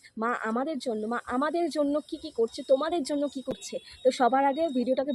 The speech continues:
বেশি বেশি করে সবার মধ্যে ছড়িয়ে দাও, নিজেদের পরিবার, ফ্রেন্ডস, আত্মীয় স্বজন সবার মধ্যে ছড়িয়ে দাও।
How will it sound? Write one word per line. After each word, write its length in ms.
বেশি 260
বেশি 180
করে 200
সবার 260
মধ্যে 220
ছড়িয়ে 240
দাও, 100
নিজেদের 300
পরিবার, 340
ফ্রেন্ডস, 340
আত্মীয় 360
স্বজন 320
সবার 240
মধ্যে 200
ছড়িয়ে 240
দাও। 100